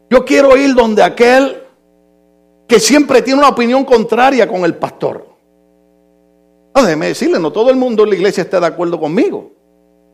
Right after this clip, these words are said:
Pero yo siempre reto a la gente que no está de acuerdo conmigo,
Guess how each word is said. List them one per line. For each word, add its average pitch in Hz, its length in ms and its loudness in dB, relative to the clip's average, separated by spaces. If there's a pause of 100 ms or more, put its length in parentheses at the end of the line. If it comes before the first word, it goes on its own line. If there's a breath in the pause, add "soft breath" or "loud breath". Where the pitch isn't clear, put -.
(380)
Pero 214 160 6
yo 185 140 4
siempre 226 380 2
reto 226 340 4
a 285 40 4
la 233 120 4
gente 220 220 -2
que 202 40 -4
no 208 80 -2
está 208 120 -2
de 202 80 4
acuerdo 196 260 -2
conmigo, 175 440 -4